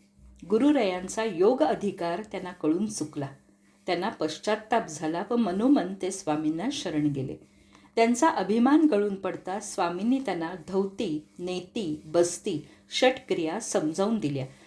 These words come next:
व योगक्रियांचे विवरणही सांगितले. अशा रीतीने गणपती बुवांचे गर्वहरण स्वामी महाराजांनी केले. स्वामी महाराज उज्जैनीवरून निघून ओंकारेश्वरी नर्मदा तटावर आले. ओंकारेश्वर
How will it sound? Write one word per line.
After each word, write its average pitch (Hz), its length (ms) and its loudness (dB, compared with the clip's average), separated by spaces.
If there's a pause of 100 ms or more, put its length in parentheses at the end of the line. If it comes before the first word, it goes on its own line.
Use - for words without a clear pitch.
(260)
व 233 100 6
योगक्रियांचे 247 1120 2
विवरणही 202 680 0
सांगितले. - 760 -6 (480)
अशा 226 320 4
रीतीने 180 400 -4
गणपती 214 520 -2
बुवांचे 180 480 -2
गर्वहरण 185 600 2 (280)
स्वामी 170 400 2
महाराजांनी 165 560 -4
केले. 135 320 -6 (880)
स्वामी 277 380 6
महाराज 349 360 4
उज्जैनीवरून 262 720 2
निघून 214 380 -2 (140)
ओंकारेश्वरी 190 960 -2 (100)
नर्मदा 180 500 -2
तटावर 156 460 -4
आले. 147 160 -6 (720)
ओंकारेश्वर 180 760 0